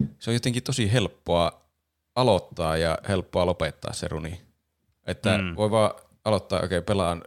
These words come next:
Speaker 1: ja tuo hahmo. Eikä tarvitse päättää etukäteen oikeastaan mitään, vaan alkaa vaan pelaamaan sitä runia ja t-, katsoa, minkälaisia kortteja tulee vastaan ja mitä vaihtoehtoja. Ja sitten kun tuntuu, että oho, pitää lähteä johonkin pelaamaan jalkapalloa. <laughs> Se on ehkä spesifi minulle, mutta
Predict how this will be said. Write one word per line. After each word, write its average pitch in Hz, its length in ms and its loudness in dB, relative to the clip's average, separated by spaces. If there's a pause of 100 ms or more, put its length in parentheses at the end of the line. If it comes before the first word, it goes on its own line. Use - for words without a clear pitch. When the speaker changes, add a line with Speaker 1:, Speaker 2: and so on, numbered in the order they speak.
Speaker 1:
ja 90 120 0
tuo 92 300 0
hahmo. 85 360 -4 (400)
Eikä 104 180 0
tarvitse 104 200 -2
päättää 90 280 0
etukäteen 85 460 -2
oikeastaan 85 360 -4
mitään, 82 220 -6
vaan 87 120 -2
alkaa 90 240 -2
vaan 92 120 -2
pelaamaan 82 320 -2
sitä - 140 -10
runia 80 320 -8
ja 82 160 -6 (220)
t-, - 240 -8
katsoa, 82 340 -4
minkälaisia 82 480 -4
kortteja 82 380 -4
tulee 82 240 -2
vastaan 80 300 -6
ja 76 40 -4
mitä 80 200 -4
vaihtoehtoja. - 560 -4 (380)
Ja 107 60 -6
sitten 135 220 0
kun 113 80 0
tuntuu, 110 320 2
että 101 220 0
oho, 95 300 -2 (560)
pitää 90 360 -2
lähteä 87 320 -2 (420)
johonkin 85 480 -4 (280)
pelaamaan 85 360 -2
jalkapalloa. 80 480 -4 (260)
<laughs> - 140 -20
Se 101 200 0
on 107 80 4 (100)
ehkä 120 200 2
spesifi 92 400 -2
minulle, 90 280 -4
mutta 92 220 2